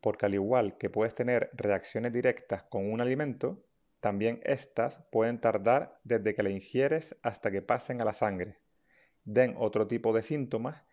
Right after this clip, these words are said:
y que no, no, y que no los relacionemos con la ingesta de comida. Puede ser que ingieras algún tipo de alimento que por lo general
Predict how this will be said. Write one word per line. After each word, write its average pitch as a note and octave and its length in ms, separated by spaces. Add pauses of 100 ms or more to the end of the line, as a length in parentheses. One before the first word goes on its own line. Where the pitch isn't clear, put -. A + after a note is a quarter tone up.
(320)
y B2 200
que G2+ 160
no, A2 440
no, A#2+ 400 (140)
y B2 80
que A2+ 160
no B2 300
los A#2+ 240
relacionemos A2+ 1000 (120)
con A2 160
la G#2+ 80
ingesta A#2+ 360
de A#2 80
comida. A2 460 (1300)
Puede B2+ 240
ser E3 300
que C3+ 100
ingieras D3 680
algún A#2 260
tipo A#2+ 220
de A#2+ 60
alimento A#2 500
que F#2+ 100
por F#2+ 180
lo F#2 120
general G2+ 580